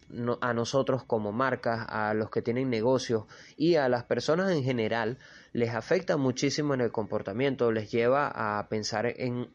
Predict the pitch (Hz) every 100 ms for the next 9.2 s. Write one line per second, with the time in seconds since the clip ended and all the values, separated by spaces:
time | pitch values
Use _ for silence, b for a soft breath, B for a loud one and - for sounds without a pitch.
0 | - 143 143 143 131 135 135 120 120 139
1 | 123 120 113 - B B B 123 120 110
2 | 107 110 135 143 - 113 104 110 113 117
3 | - 110 107 98 98 - - - - -
4 | B B B B B B 160 165 131 92
5 | _ - - _ _ _ _ _ _ -
6 | 123 156 170 170 160 175 208 170 156 180
7 | - 175 151 135 151 165 - 135 151 135
8 | 160 151 127 120 113 - 139 123 - 185
9 | 165 156